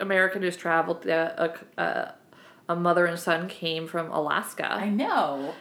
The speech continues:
Speaker 1: There's people from Minnesota. There's some lady from Texas, all over California,
Speaker 2: Mm-hmm.
Speaker 1: Michigan. There's folks who came in from the U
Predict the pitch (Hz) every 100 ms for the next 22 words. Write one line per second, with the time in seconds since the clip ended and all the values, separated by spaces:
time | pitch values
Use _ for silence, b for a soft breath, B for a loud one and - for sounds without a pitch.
0 | - 196 190 202 196 185 185 160 151 147
1 | 160 160 - 285 254 180 156 160 165 175
2 | 160 156 - - - 285 285 - 175 165
3 | - 156 143 147 147 143 151 - - 311
4 | 311 277 208 165 151 160 180 170 175 185
5 | 202 277 285 277 233 175 156 143 143 147
6 | 135 165 160 - 175 156 - 175 165 -
7 | 156 151 151 156 156 156 156 - 160 156
8 | 160 156 156 165